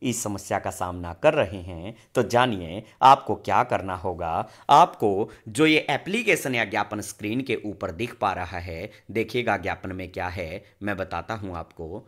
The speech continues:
पढ़िए इसको। सेवा में माननीय मुख्यमंत्री महोदय, हरियाणा सरकार सीईटी कॉमन एलिजिबिलिटी टेस्ट क्वालिफाई नेचर करवाने हेतु हरियाणा की सभी प्रतियोगी परीक्षाओं की तैयारी करने वाले विद्यार्थियों की तरफ से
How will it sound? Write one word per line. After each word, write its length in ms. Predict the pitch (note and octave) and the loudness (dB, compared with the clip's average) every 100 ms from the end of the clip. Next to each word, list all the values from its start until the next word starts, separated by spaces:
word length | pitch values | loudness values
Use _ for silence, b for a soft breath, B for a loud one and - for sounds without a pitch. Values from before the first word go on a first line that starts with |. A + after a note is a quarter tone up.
| _ - | _ -4
पढ़िए 300 | G#2 F#2+ F2 | -2 -2 -6
इसको। 440 | D#2 - D2 D2+ b b | -8 -14 -18 -18 b b
सेवा 380 | - B2+ C3+ F3+ | -2 2 4 4
में 140 | C3+ | 4
माननीय 500 | G#2+ F#2+ G2 G2+ G2+ | -2 -4 -6 -6 -6
मुख्यमंत्री 640 | F#2+ A2 - B2+ G2 F#2 | -6 -6 -4 -4 -4 -8
महोदय, 580 | F#2 F2 A#2 F#2+ D#2 F2+ - B | -12 -8 -10 -10 -12 -12 -14 B
हरियाणा 400 | A#2+ A2 G#2+ C3+ | -6 -4 -2 0
सरकार 560 | D3 G#2+ - F2 E2+ A#2 B2 - | -2 -4 -6 -8 -6 -8 -10 -8
सीईटी 540 | - G#3+ - A#2+ A#2 | -4 -4 -4 -6 -6
कॉमन 380 | G#2+ G2+ G2+ C#3+ A#2+ | -6 -4 -4 -4 -4
एलिजिबिलिटी 680 | G#2 F#2 G2 F#2+ F#2+ - | -6 -8 -10 -8 -10 -12
टेस्ट 400 | F2+ A2 E2+ F2+ | -10 -8 -8 -12
क्वालिफाई 680 | - G#2+ G#2+ C#3 D#3+ A2 G2 | -8 -2 0 0 -4 -4 -4
नेचर 340 | F#2+ F#2+ G2+ | -6 -10 -10
करवाने 500 | F#2 F#2 E2 F2 G2+ | -10 -10 -12 -10 -8
हेतु 460 | A#2+ G2+ E2+ E2 G#2+ B B | -6 -8 -10 -10 -10 B B
हरियाणा 360 | B2 C3 C3+ F3+ | -2 2 4 2
की 180 | G3+ C#3 | -2 -6
सभी 360 | - G#2+ F#2 | -6 -6 -6
प्रतियोगी 560 | - - - A2 G2 G2 | -6 -6 -6 -6 -6 -8
परीक्षाओं 480 | - F#2+ - B2+ D3 | -10 -12 -8 -8 -8
की 120 | - | -10
तैयारी 460 | - F2 F2 E2+ D3 | -12 -10 -8 -6 -6
करने 300 | A2+ F#2 F2+ | -6 -8 -10
वाले 260 | D#2+ E2 | -10 -12
विद्यार्थियों 600 | D#2+ E2 - F2 F2 E3 | -14 -16 -10 -10 -8 -10
की 100 | E3+ | -8
तरफ 260 | E2+ F#2 F2+ | -8 -8 -8
से 380 | - E2 F2 | -10 -10 -10